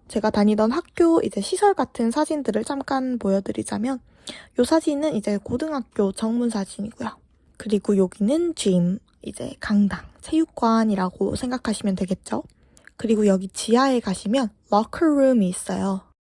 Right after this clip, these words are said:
중학생들이 쓰는 러커룸이 있고 하이스쿨이 쓰는 러커룸이 이렇게 따로 두 개가 있었어요. 근데 그것도 이제 남자 거, 여자 거가 따로 있어서 총 네 개가 있었습니다. 그리고 이제 짐에서, 어, 조금 더 안쪽으로 들어가시면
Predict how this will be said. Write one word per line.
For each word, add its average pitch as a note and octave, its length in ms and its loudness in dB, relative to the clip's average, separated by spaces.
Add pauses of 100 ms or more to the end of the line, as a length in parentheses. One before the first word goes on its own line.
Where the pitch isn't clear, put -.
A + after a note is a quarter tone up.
(120)
중학생들이 A#3 720 0
쓰는 G3+ 340 2
러커룸이 F#3+ 540 4
있고 D4+ 280 -4
하이스쿨이 C#4 800 0
쓰는 G#3 320 0
러커룸이 G3 680 2 (280)
이렇게 - 360 -18
따로 C4+ 240 4
두 - 180 -6
개가 F#3+ 380 0
있었어요. - 440 -6 (640)
근데 G3+ 220 0
그것도 G3+ 420 -2
이제 G3 120 -6
남자 G3 340 4
거, F#3+ 240 2
여자 F#3 220 -2
거가 G3+ 420 -6
따로 C#4 240 2
있어서 G#3 460 -2
총 D#4+ 340 -2
네 F3+ 140 2
개가 A3 580 -2
있었습니다. - 640 -8 (360)
그리고 A#3 260 2
이제 A3 140 6
짐에서, G#3+ 760 2 (360)
어, G3 240 -2
조금 - 380 -2
더 G#3+ 120 2
안쪽으로 D4 520 4
들어가시면 G#3+ 800 2